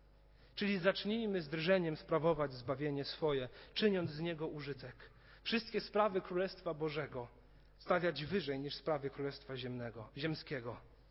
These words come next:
Niedzielny poranek ponad niedzielny poranek, niedzielny poranek w zborze ponad niedzielny poranek w łóżku. Grupę biblijną ponad grupę biznesową czy szkolną. Lekturę słowa ponad lekturę ekranu telefonicznego czy gazety.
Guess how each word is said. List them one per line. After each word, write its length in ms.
Niedzielny 460
poranek 500
ponad 280
niedzielny 420
poranek, 520
niedzielny 360
poranek 380
w 60
zborze 420
ponad 300
niedzielny 440
poranek 400
w 60
łóżku. 400
Grupę 300
biblijną 760
ponad 240
grupę 300
biznesową 680
czy 120
szkolną. 540
Lekturę 420
słowa 560
ponad 260
lekturę 460
ekranu 460
telefonicznego 800
czy 140
gazety. 500